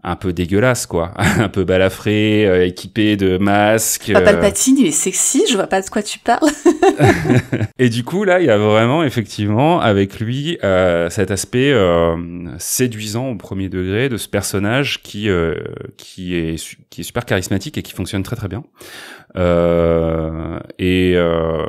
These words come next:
Speaker 1: et je te, je te passe la parole ensuite, mais j'ai aussi bien aimé, enfin, moi, globalement, sur les critiques, sur le cast, moi, j'ai, j'ai, j'ai trouvé que tout le monde était ok. Euh, et, euh, je trouve que, euh, l'acteur qui joue le personnage de Saul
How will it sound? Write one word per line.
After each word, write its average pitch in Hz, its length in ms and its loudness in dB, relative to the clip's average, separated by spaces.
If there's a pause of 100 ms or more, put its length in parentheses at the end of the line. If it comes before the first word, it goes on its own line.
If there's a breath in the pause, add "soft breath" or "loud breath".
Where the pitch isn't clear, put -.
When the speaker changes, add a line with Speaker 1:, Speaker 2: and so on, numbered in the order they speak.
(160)
Speaker 1:
et - 60 -14
je - 80 -12
te, - 200 -6
je - 80 -10
te - 60 -10
passe 90 160 -8
la 92 80 -4
parole 87 260 0
ensuite, 123 480 -6
mais 110 300 0
j'ai 98 240 -2
aussi 107 340 -2
bien 127 200 -2
aimé, 113 320 -2
enfin, 110 140 -4
moi, 117 160 0
globalement, 107 380 -2
sur - 120 -8
les 85 80 -6
critiques, - 320 -14
sur - 140 -6
le 82 80 -2
cast, 104 320 -4
moi, 90 100 -6
j'ai, 82 260 -6
j'ai, 80 160 -8 (380)
j'ai 95 140 -14
trouvé - 180 -8
que 110 60 -20
tout - 120 -14
le 101 60 -2
monde 104 120 -2
était 95 140 -6
ok. 90 220 -4 (760 loud breath)
Euh, 85 720 2
et, 95 400 2
euh, 82 360 -2 (460)
je - 80 -20
trouve - 340 -10
que, - 100 -8
euh, 85 800 0 (240)
l'acteur 110 440 -2
qui - 260 -12
joue 98 220 -8
le 107 80 -4
personnage 95 360 -6
de 90 140 -4
Saul 120 420 -2